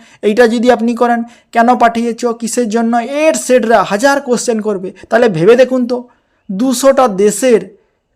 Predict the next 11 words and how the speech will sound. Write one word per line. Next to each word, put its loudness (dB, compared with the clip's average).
কতগুলো 2
কারেন্সিতে -2
ব্যাংকের -2
মাধ্যমে 0
পয়সা -2
পাঠাতে 4
গেলে 2
কতদিন -2
সময় -2
লাগতে -2
পারে -6